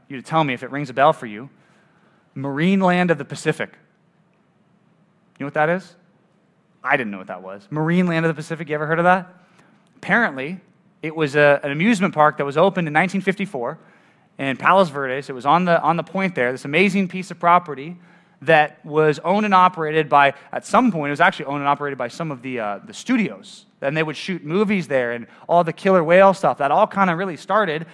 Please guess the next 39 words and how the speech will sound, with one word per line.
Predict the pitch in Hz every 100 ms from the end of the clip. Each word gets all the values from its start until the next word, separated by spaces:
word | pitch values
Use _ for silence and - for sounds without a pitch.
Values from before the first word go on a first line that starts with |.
| -
at | - 165
Marineland | 165 160 165 220 202 165 160 160
of | 147 139
the |
Pacific. | 143 147 - 240 107 - _ _ _ _ _ _ _ _
But | - 170 160 - _
by | - 170
nineteen | 160 220 208 202
eighty-seven, | 180 175 208 190 175
it | 156
had | 160
been | 156 147 143 - -
sold | - - 175 185 180
and | 147 135
sold | 175 190
again | 175 147 147
and | 135
sold | 185 180
again | 151 143 143 - -
and | 127
had | 131 113
been | 117 110
changed, | - 202 190 180 139
and |
all | 127 190
the, | 180 135 -
the | -
characters | - 185 202 185 185 180
were | 139
kinda | 120 131 117
added | 190 190 185
and | 147
taken | 131 147 131
away. | 131 190 196 190 185 - -
And, | 143 143 143 131
uh, | - - - - -
by | 147 139
nineteen | 143 202 190
eighty-seven, | 180 175 165 160 143 147